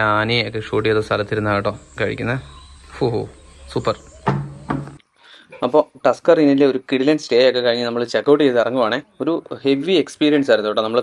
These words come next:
കാടിനകത്ത് കയറി താമസിക്കുന്ന ഒരു feel തന്നെയായിരുന്നേ. ആ, വയനാട്ടിലോട്ട് trip plan ചെയ്യുന്ന ഫാമിലിയോ അല്ലെങ്കിൽ, ആ, ഗ്രൂപ്പോ, ആ, പിന്നെ അങ്ങനെ കാടും വൈൽഡ് ലൈഫും ഒക്കെ ഇഷ്ടമുള്ള, നേച്ചറിനെയൊക്കെ സ്നേഹിക്കുന്ന ആൾക്കാർക്ക് തീർച്ചയായിട്ടും consider ചെയ്യാവുന്ന ഒരു സ്റ്റേ ആണ്.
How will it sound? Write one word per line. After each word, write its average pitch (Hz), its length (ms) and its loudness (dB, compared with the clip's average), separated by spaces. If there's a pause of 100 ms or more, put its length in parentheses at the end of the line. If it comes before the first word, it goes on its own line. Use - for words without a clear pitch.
കാടിനകത്ത് 120 640 0
കയറി 120 240 2 (240)
താമസിക്കുന്ന 120 500 -4
ഒരു 120 140 -4
feel 120 260 -2
തന്നെയായിരുന്നേ. 113 400 -2 (680)
ആ, 113 40 -2 (100)
വയനാട്ടിലോട്ട് 160 500 4
trip 143 260 0
plan 135 240 4
ചെയ്യുന്ന 131 200 0 (100)
ഫാമിലിയോ 117 380 2 (120)
അല്ലെങ്കിൽ, 113 280 -4 (240)
ആ, 113 40 0 (160)
ഗ്രൂപ്പോ, 123 420 2 (340)
ആ, 107 60 0 (460)
പിന്നെ 107 200 -2 (100)
അങ്ങനെ 143 180 4 (360)
കാടും 131 320 4 (140)
വൈൽഡ് 123 240 2
ലൈഫും 131 220 0
ഒക്കെ 117 180 0
ഇഷ്ടമുള്ള, 117 320 2 (240)
നേച്ചറിനെയൊക്കെ 123 580 -2
സ്നേഹിക്കുന്ന 113 360 -2
ആൾക്കാർക്ക് 113 380 -2
തീർച്ചയായിട്ടും 143 400 0
consider 131 260 -6
ചെയ്യാവുന്ന 131 300 0
ഒരു 131 100 -8
സ്റ്റേ 113 140 0 (120)
ആണ്. 110 100 -8